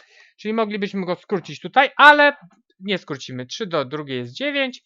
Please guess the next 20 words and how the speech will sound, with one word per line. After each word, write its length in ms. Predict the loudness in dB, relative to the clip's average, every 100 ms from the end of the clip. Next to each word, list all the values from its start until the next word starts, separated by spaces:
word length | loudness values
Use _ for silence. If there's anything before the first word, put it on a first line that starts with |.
| _ _ _
a 60 | -6
pierwiastek 400 | -2 -2 -4 -8
dziewięciu 340 | -8 -8 -8
jest 140 | -12 -12
trzy. 380 | -18 -12 -10 -8
Czyli 220 | -4 -4
jeżeli 260 | -4 -4
jest 140 | -8 -6
ten 140 | -6
sam 180 | -2 -4
stopień 340 | -4 -8 -6
pierwiastka 500 | -6 -2 0 0 -2
i 60 | -4
ten 140 | -4
sam 140 | -6 -6
wykładnik 380 | -6 -6 -6 -8
potęgi, 440 | -2 -2 -2 -4
to 200 | -2 -2
liczba 380 | -4 -8 -2 -2
ta 200 | 0